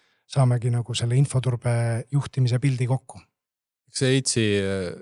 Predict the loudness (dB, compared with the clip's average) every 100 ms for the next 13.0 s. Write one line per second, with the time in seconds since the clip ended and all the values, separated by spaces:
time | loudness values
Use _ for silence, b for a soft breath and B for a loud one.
0 | -18 -6 -2 0 -2 -4 -6 -6 -6 -2
1 | 0 0 -4 -6 -6 -6 -8 -6 -4 -4
2 | -6 -6 -6 -6 -6 -10 -6 -4 -4 -6
3 | -10 -14 -14 _ -10 -10 -12 -10 -8 -4
4 | -4 -4 -8 -10 -6 -4 -4 -10 -10 -10
5 | -10 -12 -10 -4 -4 -4 -8 -6 -4 -4
6 | -6 -12 -14 -14 -10 -8 -8 -8 -12 -12
7 | -8 -6 -4 -6 -6 -8 -6 -6 -6 -8
8 | -8 -8 -10 _ -8 -8 -10 -8 -6 -6
9 | -10 -16 _ -16 -16 _ _ _ _ _
10 | _ _ _ -4 0 0 0 -4 -4 -2
11 | -2 -2 -6 -8 -8 -8 -6 -6 -6 -8
12 | -8 -8 -8 -4 -4 -4 -10 -12 -14 -18